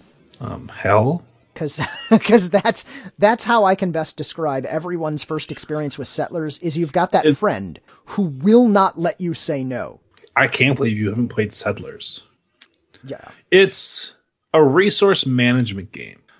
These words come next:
Speaker 1: Um, the game's rarely the same because you have all these different tiles that have different resources they, they, uh,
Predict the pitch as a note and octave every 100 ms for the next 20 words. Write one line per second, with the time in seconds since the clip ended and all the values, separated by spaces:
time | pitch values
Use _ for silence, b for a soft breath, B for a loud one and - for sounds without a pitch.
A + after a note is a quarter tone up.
0 | _ - A2 A2+ C3 C#3 B2 - B2+ C#3+
1 | D#3+ D3+ - B2+ B2+ B2 B2 A2 A2 A2+
2 | G#2+ A2+ G#2 G#2 A#2 B2+ C#3 B2 A#2 D3
3 | B2 A2+ A2+ A#2 A2+ G#2 G#2+ G2+ A#2+ -
4 | A2+ A2 - _ _ - B2 A#2 A2+ F2+
5 | G#2+ G2 G2+ G#2+ A#2 G2+ G2+ F#2+ D#2+ -
6 | F2+